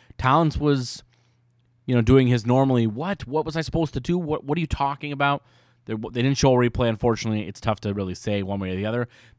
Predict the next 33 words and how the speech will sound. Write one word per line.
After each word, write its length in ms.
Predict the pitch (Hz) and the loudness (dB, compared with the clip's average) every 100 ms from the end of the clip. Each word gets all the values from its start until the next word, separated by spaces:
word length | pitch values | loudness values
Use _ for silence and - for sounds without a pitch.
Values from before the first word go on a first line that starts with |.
| - | -6
But 120 | 113 | -4
I 40 | |
think 160 | 120 151 | -2 -4
we 60 | |
can 100 | 127 | 0
all 140 | 123 117 | 2 2
agree 220 | 101 113 | 0 -2
that 120 | 104 | -2
just 160 | 95 120 | -4 -4
because 240 | 117 110 | -4 -4
Towns 320 | - 110 110 95 | -4 -4 -4 -6
is 60 | |
upset 240 | 95 - 101 | -12 -10 -10
at 80 | |
the 80 | 90 | -10
call 360 | - 107 110 113 _ _ | 0 4 4 0 _ _
doesn't 240 | 120 117 | 0 2
mean 140 | 113 101 | 0 -2
it 60 | |
was 140 | 95 85 | -4 -10
a 60 | |
bad 360 | 87 - 80 73 | -10 -6 -6 -8
call. 260 | - 55 - _ _ _ _ _ - | -10 -12 -14 _ _ _ _ _ -12
That's 200 | 104 - | -10 -6
kinda 180 | 107 92 | -4 -2
where 140 | 95 | -2
I 80 | 90 | -4
look 220 | 90 - | -6 -8
at 100 | 85 | -10
it 40 | |
at 60 | 78 | -12
this 140 | 85 | -14
point. 260 | - 87 82 | -12 -12 -12